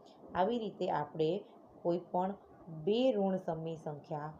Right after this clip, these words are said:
અથવા તો ઋણ અને ધન સમય સંખ્યા અથવા તો, અ, કો-, કોઈ પણ બીજી બે સમય સંખ્યાની સરખામણી કરી શકીએ છીએ. મિત્રો, ખાસ એ વસ્તુ યાદ રાખવી કે જ્યારે કોઈ પણ બે સમય સંખ્યાની સરખામણી કરવી હોય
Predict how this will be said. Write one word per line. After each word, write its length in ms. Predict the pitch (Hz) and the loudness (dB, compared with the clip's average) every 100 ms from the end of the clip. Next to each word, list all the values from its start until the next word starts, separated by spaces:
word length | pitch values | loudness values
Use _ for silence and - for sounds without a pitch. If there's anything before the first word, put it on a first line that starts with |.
| - - - | -18 -20 -2
અથવા 340 | 180 175 226 208 | 0 2 6 6
તો 220 | 185 165 165 | 4 -2 2
ઋણ 200 | 220 254 | 2 4
અને 240 | 214 196 175 | 2 0 0
ધન 200 | 165 160 - | -4 -4 -8
સમય 300 | 156 151 151 | -8 -8 -8
સંખ્યા 480 | 151 151 - 160 | -8 -10 -6 -4
અથવા 380 | - 160 - 240 | -2 -6 4 6
તો, 280 | 226 190 208 - - - - - | 6 2 -2 -6 -20 -20 -20 -12
અ, 280 | 170 165 165 160 | -6 -4 -4 -6
કો-, 280 | 208 185 - | -8 -8 0
કોઈ 160 | 202 226 | 4 6
પણ 200 | 247 233 | 4 0
બીજી 280 | 196 190 202 | -2 -2 -4
બે 240 | 175 247 | 0 0
સમય 300 | 233 175 175 | 0 -4 -4
સંખ્યાની 640 | 175 160 160 160 185 233 - - - | -6 -6 -4 -2 -2 -4 -8 -20 -6
સરખામણી 520 | 160 156 170 160 160 156 | -4 -4 -4 -4 -4 -4
કરી 200 | 156 147 | -4 -4
શકીએ 640 | 151 151 - - 147 170 262 - - - - - | -4 -10 -12 -12 -4 -2 -2 -4 -20 -20 -20 -20
છીએ. 400 | - 151 139 - - - - - - - - - | -14 -10 -10 -10 -16 -20 -20 -20 -20 -20 -20 -16
મિત્રો, 320 | 202 190 262 254 | -6 -2 4 4
ખાસ 340 | 226 208 214 | 6 4 4
એ 100 | 226 | 2
વસ્તુ 300 | 202 202 - | 0 -2 0
યાદ 260 | 208 185 180 | 4 4 6
રાખવી 380 | 196 214 196 156 - - | 4 2 -4 -6 -10 -20
કે 140 | - 220 | -6 -6
જ્યારે 340 | - 175 180 | -2 2 2
કોઈ 200 | 196 185 | 2 -2
પણ 200 | 180 196 | 0 -2
બે 140 | 180 196 | 0 0
સમય 300 | 196 180 185 | 0 -4 -4
સંખ્યાની 480 | 185 175 185 180 185 | -4 -6 -4 -4 -2
સરખામણી 520 | 160 151 165 160 185 | -2 -2 -6 -6 -2
કરવી 300 | 185 254 233 | 2 2 2
હોય 220 | 180 202 | 0 0